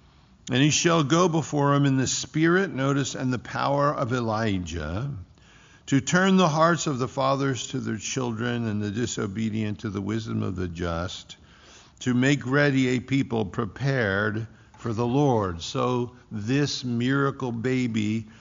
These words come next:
steps onto the scene. Um, very interesting. Jesus,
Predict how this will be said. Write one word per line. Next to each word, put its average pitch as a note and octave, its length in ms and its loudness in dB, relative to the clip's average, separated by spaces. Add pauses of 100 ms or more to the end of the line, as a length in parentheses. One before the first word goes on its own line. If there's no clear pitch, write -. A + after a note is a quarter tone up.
(220)
steps - 560 0 (120)
onto C3 1040 2 (480)
the A2+ 280 0
scene. C3+ 920 2 (680)
Um, A#2+ 680 -2
very D3+ 440 4
interesting. C3+ 640 0
Jesus, C#3 880 0